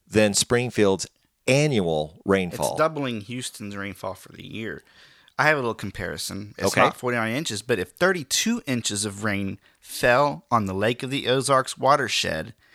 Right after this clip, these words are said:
Speaker 2: that volume of water would be enough to completely fill the lake twice.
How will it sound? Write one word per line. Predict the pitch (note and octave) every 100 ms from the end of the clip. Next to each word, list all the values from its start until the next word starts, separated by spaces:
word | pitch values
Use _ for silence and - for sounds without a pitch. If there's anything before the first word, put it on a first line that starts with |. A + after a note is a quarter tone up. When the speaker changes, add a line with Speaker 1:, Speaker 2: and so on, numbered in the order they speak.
| - - - _ _ _
Speaker 2:
that | - A#2+
volume | A2+ B2+ C#3 C#3
of | A#2
water | B2 B2+ B2+
would | G#2+
be | A2
enough | A2+ A2+ -
to | -
completely | F2 G#2 - C#3 D3 - C#3+ C#3+ C#3+
fill | - - A#2 A#2+
the | A2
lake | A2 A2 F#2+ - - _ _
twice. | - - F2+ - - - -